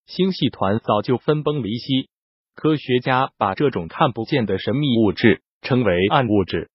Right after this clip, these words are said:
到了二十世纪七十年代，多种天文观测结果都暗示着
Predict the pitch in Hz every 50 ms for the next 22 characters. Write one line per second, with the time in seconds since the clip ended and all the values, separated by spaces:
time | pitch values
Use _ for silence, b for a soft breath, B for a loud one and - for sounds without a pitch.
0 | _ _ _ - 175 160 147 143 139 160 156 143 123 - - 123 123 - - 147
1 | 127 - 135 117 104 - - 160 151 - - 139 131 110 95 95 104 - 135 120
2 | 85 - _ _ _ _ - 156 165 165 156 139 110 95 - - - 120 120 120
3 | 117 120 139 151 160 165 170 - - 151 123 - 113 117 156 165 - 98 80 -
4 | - - 139 143 143 143 127 127 - - 123 95 - - - -